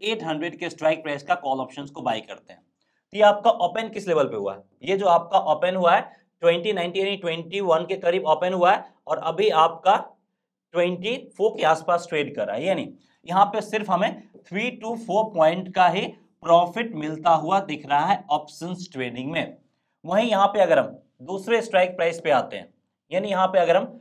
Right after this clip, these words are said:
फ़ोर्टी थ्री थाउजेंड के call options को बाय करते हैं उसके जगह पे, तो यहाँ पे मुझे कितना profit मिल रहा है? ये ओपन हुआ, हम opening level से देख रहे हैं,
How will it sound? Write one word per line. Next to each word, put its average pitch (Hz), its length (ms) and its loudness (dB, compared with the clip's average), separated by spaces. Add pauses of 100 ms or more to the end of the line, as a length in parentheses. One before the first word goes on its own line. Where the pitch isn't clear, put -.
(480)
फ़ोर्टी 196 400 -4
थ्री 226 280 -8
थाउजेंड 175 500 2
के 214 200 -6
call 170 260 4
options 156 420 -6
को 214 140 -4
बाय 151 240 4
करते 147 320 -2
हैं 196 100 -4
उसके 151 280 -8
जगह 117 220 -2
पे, 92 160 -12
तो - 380 -20
यहाँ 180 140 6
पे 202 100 0
मुझे 196 180 -4
कितना 185 260 -4
profit 139 360 0
मिल 107 180 -8
रहा 95 100 -6
है? 85 60 -16 (520)
ये 202 220 0
ओपन 175 300 4
हुआ, 202 160 6
हम 190 140 4
opening 165 320 -4
level 190 180 4
से 190 100 -4
देख 185 180 0
रहे 202 120 -4
हैं, - 160 -14